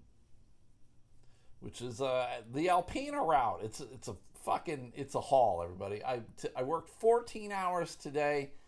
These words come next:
and I was unable to complete the route. It is a monster of a route.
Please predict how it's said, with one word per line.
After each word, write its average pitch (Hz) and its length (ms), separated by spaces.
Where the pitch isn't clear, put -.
and 120 140
I 117 100
was 117 320
unable 165 720
to - 100
complete 143 540
the 127 80
route. 113 400
It 113 160
is 107 220
a 98 120
monster 156 800
of 160 80
a 139 60
route. 180 460